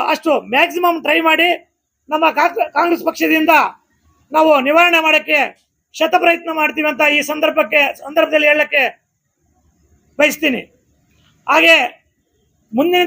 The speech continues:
ತಿಂಗಳಲ್ಲಿ ನಮ್ಮ ತಾಯ್ಲೂರು ಹೋಬಳಿಯಲ್ಲಿ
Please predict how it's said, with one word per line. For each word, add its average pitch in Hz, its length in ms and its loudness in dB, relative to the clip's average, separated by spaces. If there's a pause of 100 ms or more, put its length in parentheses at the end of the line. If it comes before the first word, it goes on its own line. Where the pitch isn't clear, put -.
ತಿಂಗಳಲ್ಲಿ 330 500 2 (1400)
ನಮ್ಮ 311 200 0 (1800)
ತಾಯ್ಲೂರು 330 480 4 (1300)
ಹೋಬಳಿಯಲ್ಲಿ 320 580 4